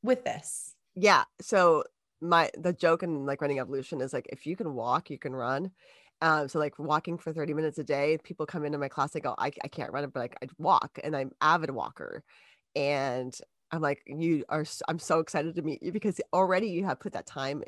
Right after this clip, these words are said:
Speaker 2: into your
Speaker 1: Yeah.
Speaker 2: day,
Speaker 1: Yeah.
Speaker 2: and it's that, so it's just that little nugget because pe-, everything gets pushed aside and walkers just kinda stick to that." So, um, just walking for thirty minutes a day for, like, thirty days, and that's it. And walking up hills is same for your,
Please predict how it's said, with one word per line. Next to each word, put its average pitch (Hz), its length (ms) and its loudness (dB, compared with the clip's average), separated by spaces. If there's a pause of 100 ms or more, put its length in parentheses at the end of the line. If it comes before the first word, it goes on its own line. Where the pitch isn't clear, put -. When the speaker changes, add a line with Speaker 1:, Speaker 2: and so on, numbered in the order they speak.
Speaker 2:
into 156 320 -6
your 143 120 2 (100)
Speaker 1:
Yeah. 151 300 4
Speaker 2:
day, 202 160 -4 (220)
Speaker 1:
Yeah. 202 180 -4
Speaker 2:
and 160 120 2
it's - 180 -6
that, - 280 6
so 180 120 -4 (120)
it's - 140 -4
just 190 140 -6
that - 160 2
little 165 160 2
nugget 156 340 0
because 151 280 -8
pe-, - 100 -16 (200)
everything 156 300 -2
gets 147 140 -6
pushed - 280 -10
aside 151 380 -2
and 139 140 -6
walkers 143 400 -4
just 135 200 -12
kinda 143 200 -10
stick - 240 -18
to 143 80 -8
that." 131 240 -2 (580)
So, 147 520 6
um, 143 260 4
just - 300 -4
walking 240 360 0
for 269 140 -6
thirty 269 200 0
minutes 269 260 -2
a 247 40 -16
day 262 260 4
for, 202 140 -4
like, 208 160 0
thirty 240 320 0
days, 240 440 4 (440)
and 160 540 6 (140)
that's - 300 2
it. 113 180 -4 (160)
And 156 120 0
walking 170 320 2
up - 100 -8
hills 208 420 0
is 165 180 -6
same 170 260 0
for 175 120 -6
your, 147 180 0